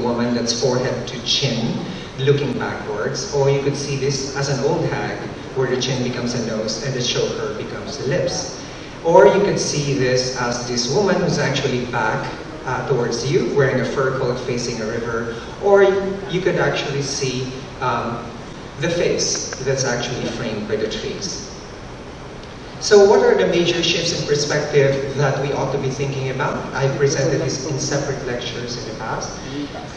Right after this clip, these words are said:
Uh, first is the interpretation of the central dogma of biology has changed. We know that D N A trans-, uh, transcribes to R N A, translates to protein, but it's a pure synthesis point of view. It's a protein synthesis point of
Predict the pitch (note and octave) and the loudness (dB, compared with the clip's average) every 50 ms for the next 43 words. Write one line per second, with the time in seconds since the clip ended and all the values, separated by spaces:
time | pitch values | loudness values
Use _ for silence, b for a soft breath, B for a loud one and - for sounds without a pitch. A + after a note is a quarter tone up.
0 | - D#3 D#3+ D#3 D3+ D3+ - D#3 D#3+ - - - - - F#3+ F3 E3 D#3+ E3 D#3+ | 2 4 6 6 6 6 4 6 6 6 6 4 2 2 0 0 0 0 0 0
1 | - - D3+ D#3+ D#3+ D#3+ D#3 - D3+ C#3+ C#3 C#3+ C#3 - D#3 D3 C#3 - D3 C3+ | -2 -2 0 0 0 2 2 0 0 0 0 -2 -2 0 0 2 2 2 2 2
2 | C3+ - - - C#3 C3+ C3+ C3+ C3+ C#3 C#3 C3 C3 B2 - - C3+ B2 A#2+ A#2 | 2 2 2 2 2 4 4 4 4 2 2 2 0 0 -2 0 0 2 2 2
3 | A2 A2 - - - - - - - - - - - - - - C#3+ C3+ C3 A#2+ | 2 2 2 0 0 -2 -2 -4 -4 -4 -4 -4 -2 0 2 2 4 4 4 2
4 | A2 - - - - - - B B B B B B B B - - B2+ D3 E3+ | 2 0 -2 -4 -6 -6 -8 B B B B B B B B -8 -4 0 2 2
5 | E3+ E3+ E3 D3+ C#3+ C#3+ D3 D#3 D#3 C#3 B2 - C3 C#3 C#3+ C#3 C3+ C3+ C3+ C3 | 4 4 4 6 6 6 6 6 6 4 2 2 2 2 4 4 4 4 2 2
6 | C3+ C3+ C3 B2+ - - - C#3 B2 A#2+ A#2+ A#2+ - - - - C3 A#2+ A#2 A#2 | 2 2 0 0 -2 -2 0 0 0 0 -2 -4 -4 -6 -6 -6 -4 -2 -2 -2
7 | - - - - - - - - - - C#3 C3 C3+ C3 C3 D3 C#3+ D3 C#3+ - | -4 -4 -6 -8 -10 -12 -12 -12 -10 -8 -6 -6 -4 -4 -2 0 2 2 2 0
8 | - - D3 C#3 C3+ C#3 C3 B2+ B2+ B2 A#2+ A#2+ A#2+ A#2+ C3+ B2 - - C3+ - | 0 0 2 4 4 4 4 2 2 0 0 0 -2 -2 -2 -2 -2 -2 -2 -2
9 | - - - - C#3 B2 - F3 F3+ F#3 F3+ E3+ D#3+ C#3+ D3 D3 D3 C#3+ - - | -2 -2 -4 -4 -4 -2 2 4 4 4 4 4 2 2 0 0 -2 -4 0 2
10 | G3+ A3 - - - - - F#3+ F3 - F3 E3+ E3 E3+ E3 E3 E3+ E3+ D#3 D3 | 4 4 4 2 0 0 0 0 0 0 0 0 0 0 0 0 0 0 -2 -2
11 | - - D3+ C#3 - - D3 C#3 C#3 - - - - - - - - - C#3+ C#3 | -2 -2 -2 -2 0 0 0 0 0 0 -4 -6 -8 -10 -12 -12 -8 -2 2 2
12 | C#3 - - - - - A#2+ A#2 G#2+ G2 G2+ G2+ - C3 - - C#3+ C3+ C#3 C#3 | 4 4 2 2 0 -2 -2 -2 -2 -2 -2 -2 -2 -2 2 4 4 4 4 2
13 | C3 - C3+ C3 A#2+ - - - - - - - - - - - - - | 0 0 0 -2 -2 -2 -4 -4 -6 -6 -6 -4 -4 -4 -4 -2 -4 -6